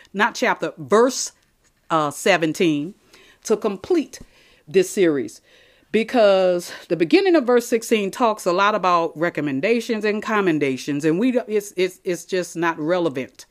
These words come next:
to what we have learned throughout Romans, okay? The letter to the Romans. Verse one, "I commend to you Phoebe, our sister." Phoebe is believed to have been the minister of the gospel who delivered the letter to the,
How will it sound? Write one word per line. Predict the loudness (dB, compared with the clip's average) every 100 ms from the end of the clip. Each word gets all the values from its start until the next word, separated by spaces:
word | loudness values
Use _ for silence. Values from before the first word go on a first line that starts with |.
| _ _ _ _ _
to | -6 -4
what | 2 0 0
we | -6 -2
have | -2 -2
learned | 0 0 0 -2 -2
throughout | -2 0 -2 -2
Romans, | -2 -2 -4 -10 -18 -20 _ _ -12
okay? | -6 -6 -6 -6
The | -4 0
letter | 0 -2
to | -4 -6
the |
Romans. | -4 -6 -6 -12 -20 _ _ _ _ _ _ 4
Verse | 6 6 2
one, | -2 -2 -6
"I | -4 -4
commend | -2 0 4 4 4
to | 2
you | 6 6
Phoebe, | 6 4 4 4 -4 -8 _ _ _ _ _ _ _ _ _ _ -20 -10
our | -4 0 0
sister." | 0 0 -2 -2 -8
Phoebe | -2 0 2 2 0
is | 0
believed | -2 -2 -2 -4 -6 -8 -6
to | -6
have | -4 -4 -4
been | 0 0 0
the | -2
minister | -2 -4 -4 -6 -8
of | -6 -6
the | -6
gospel | -4 -4 -4 -6 -4 -2 -4
who | -8 -2
delivered | 0 0 -2 -4 -6
the | -4
letter | -2 -2 -2 -6
to | -4 -4
the, | -6